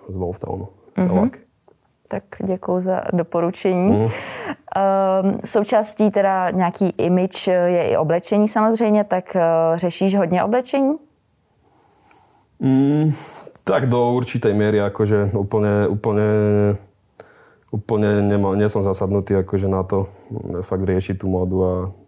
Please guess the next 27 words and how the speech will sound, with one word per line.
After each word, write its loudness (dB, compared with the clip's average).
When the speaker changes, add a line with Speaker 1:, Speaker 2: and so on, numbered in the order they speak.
Speaker 1:
už -4
čoraz 0
menej 0
možno -4
aj, -2
hej. 0
Alebo 0
že 2
som 0
sa, -2
čo -6
ja 2
viem, 0
začal 0
som 0
sa -4
tak -6
jednoduchšie 0
možno -2
obliekať -2
a -4
Speaker 2:
Mhm. 2
Speaker 1:
nenosiť -4
reťazky -4
non-stop -4
a -10
už -14